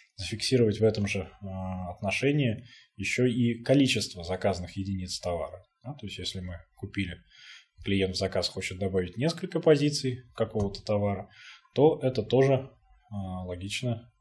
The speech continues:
указать именно в связи между заказом и товаром. А, и в данном случае, а, цена, а, товара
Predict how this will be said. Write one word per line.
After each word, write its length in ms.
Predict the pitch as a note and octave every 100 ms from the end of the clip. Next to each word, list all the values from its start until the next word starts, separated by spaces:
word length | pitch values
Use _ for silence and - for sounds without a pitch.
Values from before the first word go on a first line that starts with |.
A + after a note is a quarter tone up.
| -
указать 460 | G#2 G2 G2 G#2+
именно 260 | A2+ G#2+ G2
в 60 | -
связи 480 | G2+ G#2+ A#2+ A2+ - - - -
между 520 | G#2 G#2 G2+ G2 F#2+
заказом 600 | - G#2 - A2 A#2 G2+ -
и 240 | G#2 G#2 - -
товаром. 500 | G#2+ F#2+ D#2 - - _ - - - - _ -
А, 340 | F#2 F#2 G2+ -
и 280 | A#2 A#2
в 60 | A2
данном 260 | C3 G#3+ D#3+
случае, 680 | - E3 F#3 D#3+ C#3 A2+
а, 240 | - A2 G2+
цена, 680 | - A#2 G#2 F2+ C3 - - _ _ _ _ _
а, 360 | A#2+ A#2 A#2 A2+
товара 680 | A#2 A#2+ B2 B2 A#2 -